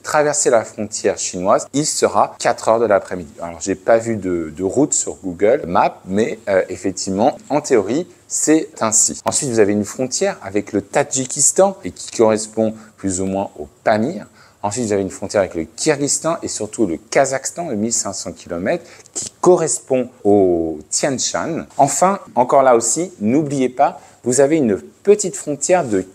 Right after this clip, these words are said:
quarante kilomètres entre la Russie et la Chine. Je ne vous parle pas de la grande frontière à l'est de la, du fleuve Amour. Il y a, il existe une autre frontière à l'ouest entre la Russie et la Chine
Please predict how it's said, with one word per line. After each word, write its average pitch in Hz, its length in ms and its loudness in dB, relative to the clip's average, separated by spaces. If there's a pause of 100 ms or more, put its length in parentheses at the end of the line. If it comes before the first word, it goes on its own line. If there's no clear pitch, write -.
(120)
quarante 180 480 0
kilomètres 127 560 0
entre 220 520 2
la 131 220 4
Russie 175 500 -2 (120)
et 139 100 4
la 127 140 4
Chine. 120 220 -4 (100)
Je 143 100 -2
ne 147 80 2
vous 147 140 0
parle 143 260 0
pas 185 140 4
de 127 80 4
la 104 160 6
grande 135 420 -2
frontière 127 640 0
à 92 120 2
l'est 135 420 2
de 85 60 0
la, 80 160 -6 (120)
du 95 140 -12
fleuve 98 260 -4
Amour. 113 360 2
Il 123 140 4
y 165 100 4
a, 180 180 0
il 123 100 4
existe 135 380 2
une 131 240 4
autre 233 300 4
frontière 135 580 -2
à 95 80 0
l'ouest 110 480 0
entre 110 300 -2
la 95 120 0
Russie 117 520 -2
et 104 40 -4
la 92 140 0
Chine 185 260 -2